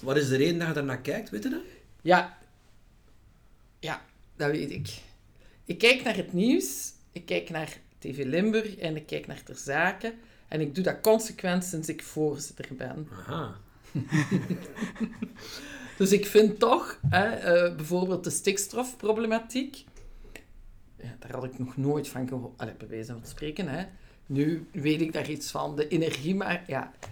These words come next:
Speaker 2: daar, dat waren vroeger dingen. Je werd zo bezig met Call Excel om dat op de goede rit te krijgen.
Speaker 1: Mhm.
Speaker 2: Dat de wereld buiten u weinig bestaat, hè.
Speaker 1: Mhm,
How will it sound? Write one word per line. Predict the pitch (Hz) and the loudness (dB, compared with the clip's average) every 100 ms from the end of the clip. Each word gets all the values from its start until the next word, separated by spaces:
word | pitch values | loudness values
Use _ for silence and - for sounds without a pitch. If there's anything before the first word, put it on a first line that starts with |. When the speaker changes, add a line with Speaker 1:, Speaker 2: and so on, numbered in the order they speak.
| - - - | -16 -20 -6
Speaker 2:
daar, | 139 135 135 | -4 -4 -6
dat | 143 | -2
waren | 147 151 143 | 0 2 0
vroeger | - 185 190 165 | 0 -2 0 -2
dingen. | 151 190 190 - - - - | 0 2 2 -2 -14 -20 -8
Je | 151 | -4
werd | 151 143 - | -2 -4 -4
zo | 233 | -2
bezig | 160 165 - - | 0 2 0 -2
met | 160 - | -4 -4
Call | 151 147 | -2 -2
Excel | 139 - 160 151 | -4 -6 -2 0
om | 165 165 147 | 0 -4 -4
dat | 143 135 | -4 -6
op | - - | -6 -6
de | 139 | -8
goede | - 175 165 | -4 0 0
rit | 139 139 - | 0 -4 -6
te | - | -12
krijgen. | - 233 240 285 247 185 - - | -12 -8 -8 -8 -10 -12 -16 -18
Speaker 1:
Mhm. | - 104 165 | -12 -6 -4
Speaker 2:
Dat | 226 151 170 | 0 0 -2
de | 135 | -2
wereld | 143 190 226 92 - | 4 4 4 2 0
buiten | 135 170 220 247 | 0 2 2 2
u | 220 165 156 127 | 2 0 -2 -2
weinig | 143 156 151 - | 0 0 -2 -6
bestaat, | - - 156 165 165 - | -8 -4 -2 -2 -2 -6
hè. | 90 | -6
Speaker 1:
Mhm, | 104 | -4